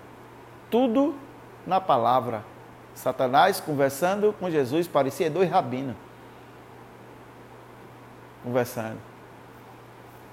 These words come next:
Palavra. A palavra mandou a gente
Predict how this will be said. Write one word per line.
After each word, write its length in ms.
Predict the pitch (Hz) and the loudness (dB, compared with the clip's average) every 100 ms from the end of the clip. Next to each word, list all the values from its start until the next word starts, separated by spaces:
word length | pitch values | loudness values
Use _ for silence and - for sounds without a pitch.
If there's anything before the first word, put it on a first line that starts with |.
| - - - - - - - - - - - | -20 -20 -20 -20 -20 -20 -20 -20 -20 -20 0
Palavra. 580 | 170 156 135 131 113 101 - - - | 4 6 6 4 0 -10 -16 -18 -10
A 80 | 147 | 0
palavra 420 | 156 160 180 185 | 4 8 8 8
mandou 360 | 180 170 156 | 6 2 6
a 100 | 180 | 8
gente 480 | 151 170 175 185 165 | 8 4 2 2 2